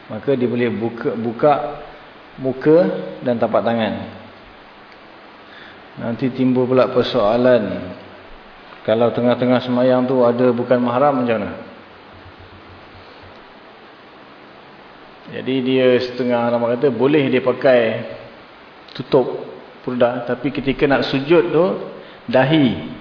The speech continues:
dahi kena-kena lah. Ha, dia boleh selak lah, dia kena selak tanpa bergerak tiga kali berturut-turut.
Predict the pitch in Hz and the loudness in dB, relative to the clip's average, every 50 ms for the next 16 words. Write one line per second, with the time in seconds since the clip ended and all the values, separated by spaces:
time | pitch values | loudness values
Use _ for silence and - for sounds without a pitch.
0 | - - - - - - - - - - - - - - - - - - 127 120 | -18 -20 -20 -20 -20 -20 -20 -20 -20 -20 -20 -20 -20 -20 -20 -20 -14 -6 0 0
1 | 123 127 117 - 165 151 - 156 139 139 135 131 139 139 143 131 135 139 135 135 | 2 2 2 4 2 4 4 4 4 4 4 4 4 4 4 4 4 2 0 -2
2 | - - - - - - - - - - - - - - - - - - - - | -6 -10 -14 -16 -18 -20 -20 -20 -20 -20 -20 -20 -20 -20 -20 -20 -20 -20 -20 -20
3 | - - - - - - - - - - - - - - - - - - - - | -20 -20 -20 -20 -20 -20 -20 -20 -20 -20 -20 -20 -20 -20 -20 -20 -20 -20 -18 -18
4 | - - - - - - - 110 107 113 117 110 - 123 123 123 123 113 110 120 | -18 -16 -16 -16 -16 -12 -10 -8 -4 -2 -2 0 2 4 4 4 4 4 4 2
5 | 120 120 117 113 110 113 110 123 117 117 113 - - 117 117 120 127 135 120 101 | 0 -2 -4 -6 -6 -6 -4 -4 -4 -4 -4 -2 -2 -2 0 2 4 4 4 2
6 | - - - - 113 113 117 113 - - 123 123 117 - 120 104 120 123 123 113 | 2 -2 -4 -4 -4 -2 -2 -2 0 2 2 2 2 2 0 0 2 2 4 2
7 | 90 - - 117 113 123 120 110 127 120 123 123 117 117 113 - 117 113 110 95 | 0 -2 -6 -4 -2 -2 0 0 0 0 0 2 2 0 0 -2 -2 -2 -2 -2
8 | - 120 117 117 104 - | 0 2 2 2 2 2